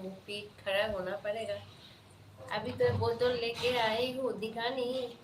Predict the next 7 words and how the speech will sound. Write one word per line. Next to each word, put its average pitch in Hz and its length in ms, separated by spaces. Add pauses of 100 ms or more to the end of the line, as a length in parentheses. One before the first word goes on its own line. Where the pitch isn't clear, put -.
(680)
पूरो 247 260 (100)
पैरों, 220 520 (500)
पूरो 233 200
मिट्टी 233 420 (260)
के, 214 140 (540)
आ, - 20 (1600)
ओ, 104 100